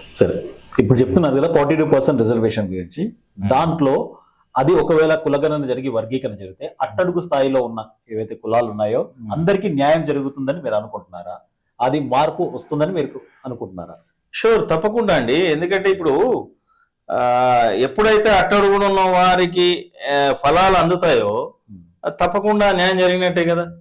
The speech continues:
Speaker 1: అది ఎలా అందుతుంది? అంటే ఇప్పుడు చె-, ఒక
Speaker 2: ఇప్పుడు ఇదే రిజర్వేషన్స్ ప్రకారంగానే.
Speaker 1: రిజర్వేషన్.
Speaker 2: ఇప్పుడు ఒకనాడు,
Speaker 1: Hmm.
Speaker 2: ఆ, రిజర్వేషన్లు లేక ఎస్సీ, ఎస్టీ కావచ్చు, బీసీ కావచ్చు,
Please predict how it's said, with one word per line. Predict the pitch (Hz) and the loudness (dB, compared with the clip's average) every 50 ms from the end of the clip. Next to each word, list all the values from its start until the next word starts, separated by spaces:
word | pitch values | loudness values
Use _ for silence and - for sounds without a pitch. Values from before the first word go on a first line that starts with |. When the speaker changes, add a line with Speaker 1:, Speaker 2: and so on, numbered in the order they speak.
| _ - | _ -4
Speaker 1:
అది | 143 190 143 | -4 -4 0
ఎలా | 135 143 175 208 | 2 2 4 4
అందుతుంది? | 220 208 190 180 - - 113 101 98 | 4 4 4 2 0 -2 -6 -8 -6
అంటే | 98 110 123 | -4 -2 0
ఇప్పుడు | 127 117 127 123 | 0 0 -2 -4
చె-, | 123 113 117 117 113 117 | -6 -6 -6 -6 -4 -2
ఒక | 120 123 | -2 0
Speaker 2:
ఇప్పుడు | 214 208 233 247 | 0 2 2 2
ఇదే | 240 240 247 269 254 196 151 143 165 | 2 4 4 4 4 4 4 4 4
రిజర్వేషన్స్ | 180 185 214 226 233 233 226 - 220 214 208 - | 2 4 4 4 4 4 2 2 0 -2 -2 0
ప్రకారంగానే. | 196 185 170 165 147 123 113 104 98 - - | -2 0 2 2 2 0 0 -4 -8 -18 -16
Speaker 1:
రిజర్వేషన్. | - 104 113 98 95 | -12 -10 -8 -8 -8
Speaker 2:
ఇప్పుడు | 98 151 | -6 -4
ఒకనాడు, | 180 196 165 127 117 113 - 131 131 131 143 170 196 208 202 160 117 110 110 120 143 190 233 _ _ _ 117 | -2 -2 0 0 -2 -2 -2 -2 0 2 2 2 2 2 2 2 2 0 0 -2 -6 -8 -12 _ _ _ -20
Speaker 1:
Hmm. | 101 87 87 _ _ _ _ _ _ _ - - | -20 -20 -20 _ _ _ _ _ _ _ -10 -6
Speaker 2:
ఆ, | - - - 113 117 - - - - - - 127 120 | -4 -4 -4 -4 -4 -4 -6 -6 -6 -6 -6 -6 -4
రిజర్వేషన్లు | 120 131 139 165 175 180 190 196 185 175 185 190 185 180 180 180 | -2 -2 0 2 2 2 4 2 2 2 0 -2 0 0 0 2
లేక | 175 170 170 165 | 2 2 2 2
ఎస్సీ, | 156 131 131 135 - - 196 196 | 2 2 2 0 -2 -4 0 2
ఎస్టీ | 185 180 170 175 - - 180 170 | 2 2 2 0 -2 0 0 2
కావచ్చు, | 165 165 160 160 165 160 - - 185 180 | 2 2 2 2 0 -2 -2 -2 -4 -2
బీసీ | 160 147 151 147 151 170 165 151 | 0 -2 -2 -2 -2 -2 -2 0
కావచ్చు, | 143 139 139 143 143 139 - - 180 208 - | 2 2 2 0 0 -2 -6 -10 -10 -10 -10